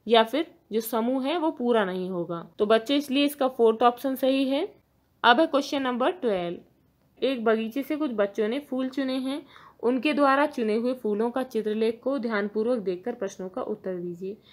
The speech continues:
बच्चों एक जो फूल है वो दो को रिप्रेजेंट करता है।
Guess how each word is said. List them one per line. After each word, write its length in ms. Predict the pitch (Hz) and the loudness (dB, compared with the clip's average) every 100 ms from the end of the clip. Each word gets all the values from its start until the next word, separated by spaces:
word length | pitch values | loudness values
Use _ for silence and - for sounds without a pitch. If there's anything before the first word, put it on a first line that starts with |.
| - - - | -20 -18 0
बच्चों 380 | 220 226 294 320 | 2 2 -2 -2
एक 340 | - 254 226 | 0 0 2
जो 120 | 277 | -2
फूल 300 | 294 247 247 | -2 -2 -2
है 300 | 240 240 320 - - - | 0 -2 -2 -10 -20 -4
वो 100 | 226 | -2
दो 260 | 208 233 240 | 2 6 6
को 160 | 262 | 6
रिप्रेजेंट 480 | 269 262 262 254 262 | 2 2 -2 -2 -4
करता 320 | - 262 254 247 | -2 -4 0 -2
है। 240 | 262 294 | -2 -6